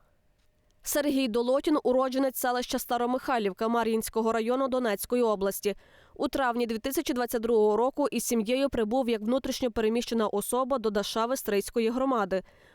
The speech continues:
У лютому дві тисячі двадцять третього був мобілізований. Вважався зниклим безвісті в районі населеного пункту Новоєгорівка на Луганщині, виконуючи бойове завдання. Загинув двадцять третього серпня, йому було сорок сім років.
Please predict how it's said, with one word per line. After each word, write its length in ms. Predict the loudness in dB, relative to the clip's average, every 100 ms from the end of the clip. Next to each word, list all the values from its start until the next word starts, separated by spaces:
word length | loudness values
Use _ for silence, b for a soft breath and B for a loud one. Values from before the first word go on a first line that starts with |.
| b
У 120 | 0
лютому 300 | 0 2 0
дві 100 | 0
тисячі 340 | -2 -2 -2 -2
двадцять 300 | -2 -2 -2
третього 400 | -2 0 2 2
був 200 | 2 2
мобілізований. 880 | 2 0 0 2 2 2 2 0 -4 b b b
Вважався 540 | -4 -2 0 -2 -2 0
зниклим 420 | 0 0 0 0
безвісті 500 | 0 0 -2 -2 0
в 60 |
районі 340 | 0 2 2 0
населеного 580 | -2 -2 0 0 -2 -2
пункту 360 | -2 0 0
Новоєгорівка 840 | 0 0 0 0 0 0 0 0
на 100 | 0
Луганщині, 680 | 0 2 0 -2 -4 -2 -2 -4 b b -8
виконуючи 540 | -4 -2 0 -2 -2
бойове 320 | 0 0 0
завдання. 580 | -2 -4 -2 0 2 0 -4 b b
Загинув 460 | -6 -2 0 0 0
двадцять 380 | -2 -2 -2 -2
третього 400 | -2 -2 0 0
серпня, 520 | -2 -2 -2 -4 -2
йому 280 | -2 0 0
було 300 | 2 2 2
сорок 340 | 0 0 -2 -2
сім 220 | -2 0
років. 400 | 0 -2 -6